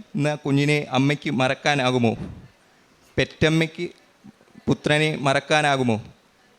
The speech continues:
അവൾ മറന്നാലും ഞാൻ നിന്നെ മറക്കുകയില്ല" എന്ന വചനം, ആ വചനത്തിൻ്റെ ബലത്തിലാണ് ഞാൻ മുന്നോട്ട് പോയത്. അങ്ങനെ എൻ്റെ രണ്ടായിരത്തി ഇരുപത്തിനാലിലെ ഫിസിക്കൽ ടെസ്റ്റ്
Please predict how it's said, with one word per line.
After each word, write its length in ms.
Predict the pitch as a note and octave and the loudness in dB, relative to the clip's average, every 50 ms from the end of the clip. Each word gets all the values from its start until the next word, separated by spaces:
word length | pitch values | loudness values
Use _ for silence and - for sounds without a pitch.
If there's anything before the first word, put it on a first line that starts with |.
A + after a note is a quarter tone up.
| _ _ _ _ - | _ _ _ _ -4
അവൾ 240 | A#2+ B2 C3+ D#3 E3+ F3 E3+ | 0 0 2 2 2 2 2
മറന്നാലും 480 | D#3 D#3+ D#3+ E3+ F3 F3 E3+ D#3+ C3 - - - - _ _ - | 2 2 4 4 4 4 4 2 0 -2 -6 -18 -20 _ _ -6
ഞാൻ 260 | - B2+ C3 C#3 D3 D3+ | -2 2 2 4 4 2
നിന്നെ 220 | D3 D3 D3+ D3+ | 0 0 0 2
മറക്കുകയില്ല" 560 | C#3+ C3+ C3 C3 - C#3+ C3+ C#3 C3 A2 A2 G#2 - _ _ _ _ _ - - _ - | 2 0 0 -2 -4 -4 -2 -2 -2 -2 -6 -8 -14 _ _ _ _ _ -20 -20 _ -4
എന്ന 300 | B2+ C3 D3 E3 E3+ D#3+ C3+ | -2 0 0 2 2 2 4
വചനം, 440 | C#3+ C#3 C3+ C3+ D3 D#3 D3+ B2+ A#2 - - - - | 4 2 4 2 2 2 2 2 -2 -2 -12 -8 -2
ആ 100 | B2+ C3 C#3+ D3 D3 | 2 2 4 4 4
വചനത്തിൻ്റെ 520 | C#3+ C#3+ C#3+ D#3 D#3+ E3 - F#3 F3 F3 E3+ | 4 2 2 0 0 0 0 0 0 0 2
ബലത്തിലാണ് 460 | D#3+ D3+ D3+ D3+ - E3 D#3 D3 D3 D3 C#3+ | 2 2 2 2 2 2 2 2 2 0 0
ഞാൻ 80 | C#3 C#3 C3 | -2 0 0
മുന്നോട്ട് 240 | C3+ C#3 C#3+ - | 2 2 2 2
പോയത്. 300 | C#3+ A#2+ A2+ G#2+ G#2 G#2+ - - _ _ - _ - - _ _ _ _ _ _ _ _ _ _ _ _ - | 0 0 0 -2 -2 -6 -10 -14 _ _ -20 _ -20 -20 _ _ _ _ _ _ _ _ _ _ _ _ -6
അങ്ങനെ 440 | - C3 C#3+ D3+ D3+ D#3+ D#3+ D#3+ - - - - - - | -6 -4 0 0 2 2 2 0 -2 -6 -14 -20 -20 -14
എൻ്റെ 320 | - C#3 C3+ C#3+ D3 D3+ D3 | -8 -6 -4 -2 0 2 2
രണ്ടായിരത്തി 640 | C#3 C3+ C#3+ C#3 D3 D3 D3 D3+ D#3 D#3 D#3 - D#3+ | 0 0 0 0 2 2 2 0 -2 -2 -4 -4 -4
ഇരുപത്തിനാലിലെ 720 | D3 C#3+ C#3+ D3 - D#3 D3+ C#3+ C#3+ C#3+ C#3 C#3+ C#3+ - - - - - | -2 0 0 0 0 0 0 0 0 0 0 -4 -4 -6 -8 -14 -14 -8
ഫിസിക്കൽ 360 | - C#3 - D#3+ - D#3+ D3+ | -6 -4 -4 -4 -4 -2 -2
ടെസ്റ്റ് 240 | C#3+ C3+ - - - | -2 -2 -4 -6 -10